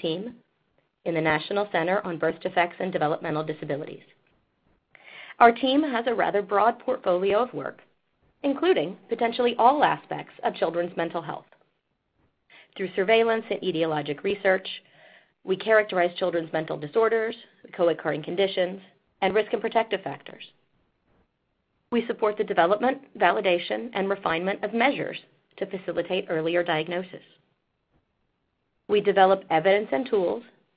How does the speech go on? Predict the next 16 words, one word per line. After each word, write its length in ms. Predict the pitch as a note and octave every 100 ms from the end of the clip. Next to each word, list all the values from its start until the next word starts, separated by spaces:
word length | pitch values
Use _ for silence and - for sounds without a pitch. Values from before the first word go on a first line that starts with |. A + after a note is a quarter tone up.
| _ -
to 100 | F#3+
connect 560 | - G3 G#3 A3+ -
more 220 | G3+ E3
families 520 | E3 D#3 C#3+ D3+ C#3+ D#3+ _ _ -
to 100 | -
evidence-based 720 | D#3 D3+ D#3 - C#3 D3+ -
prevention 560 | D#3 D3 D3 - D3 - -
and 140 | D#3
treatment. 380 | C#3+ C3 D3+ D3 - _ _ _ _ _ _ _ _ _ _ - -
And 160 | G3+ G3
through 160 | C4+
our 100 | E4
partners, 460 | D#4+ F#3 - D3+ G3 - _ _ _ _
we 120 | G#3 F#3+
disseminate 720 | G#3+ D4+ E4 F#3+ C#3+ D#3+ - -
evidence-based 920 | E3+ G3+ A#3+ - - E3 G3+ -